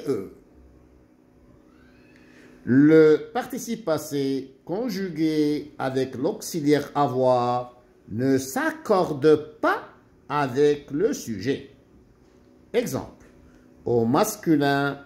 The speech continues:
il a répondu U. Au féminin, elle a répondu U.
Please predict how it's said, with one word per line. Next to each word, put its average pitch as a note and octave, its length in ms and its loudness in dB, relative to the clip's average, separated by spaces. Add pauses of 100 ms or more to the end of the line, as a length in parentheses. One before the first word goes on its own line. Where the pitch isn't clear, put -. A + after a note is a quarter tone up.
(120)
il C#3 320 2 (220)
a C4+ 240 4 (160)
répondu D3+ 1200 -4
U. - 300 -6 (880)
Au D3+ 200 6
féminin, D3+ 880 2 (280)
elle C#3 440 -2
a C#3+ 380 -2
répondu C3+ 840 -4
U. A3 280 -4